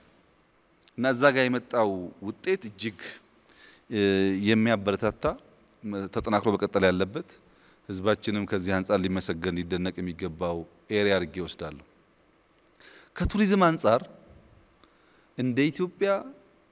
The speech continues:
ሊሸጥ የሚችል መልክዓ ምድር ያለው ሀብት ያለው ሀገር የለም። በጣም የሚገርም ነገር ነው። ታሪክ አለን። ከታሪክ ወጣ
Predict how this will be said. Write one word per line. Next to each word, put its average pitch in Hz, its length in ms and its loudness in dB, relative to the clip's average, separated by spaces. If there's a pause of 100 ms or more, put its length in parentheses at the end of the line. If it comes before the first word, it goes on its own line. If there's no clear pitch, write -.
(880)
ሊሸጥ 120 520 2
የሚችል 110 520 2
መልክዓ 104 360 -4
ምድር 104 220 2
ያለው 82 380 2
ሀብት 120 280 -2
ያለው 90 260 0
ሀገር 95 220 -4
የለም። 73 260 -6 (680)
በጣም - 240 -4
የሚገርም 185 360 2
ነገር 104 200 0
ነው። 85 180 -8
ታሪክ 123 300 0
አለን። 165 240 4 (1800)
ከታሪክ 147 480 4 (1800)
ወጣ 117 200 -4